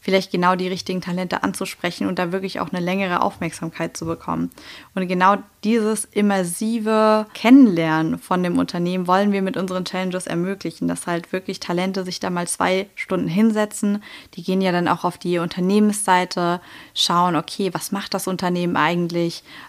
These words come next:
ähm, und bekommen dadurch natürlich nochmal einen komplett neuen Blickwinkel auf das jeweilige Unternehmen, auf die einzelnen Bereiche. Und dadurch hat, ähm, eine Firma die Chance, nochmal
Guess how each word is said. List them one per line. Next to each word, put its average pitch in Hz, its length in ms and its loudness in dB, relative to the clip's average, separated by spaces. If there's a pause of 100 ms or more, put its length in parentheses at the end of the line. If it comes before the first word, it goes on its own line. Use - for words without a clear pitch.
(120)
ähm, 170 360 2 (240)
und 170 180 2
bekommen 185 380 0
dadurch 208 380 4
natürlich 180 300 -4
nochmal 180 300 0
einen 175 80 0
komplett 208 540 -2
neuen 196 400 4
Blickwinkel 175 640 -2
auf 175 140 -4
das 175 200 -8
jeweilige 175 480 0
Unternehmen, 190 580 0
auf - 140 -4
die - 140 -2
einzelnen - 360 -2
Bereiche. 208 640 2 (300)
Und 185 100 2
dadurch 202 320 2
hat, - 340 -4
ähm, 175 340 0 (180)
eine 175 160 0
Firma 226 300 4
die 185 100 -2
Chance, 196 480 -2
nochmal 180 420 -2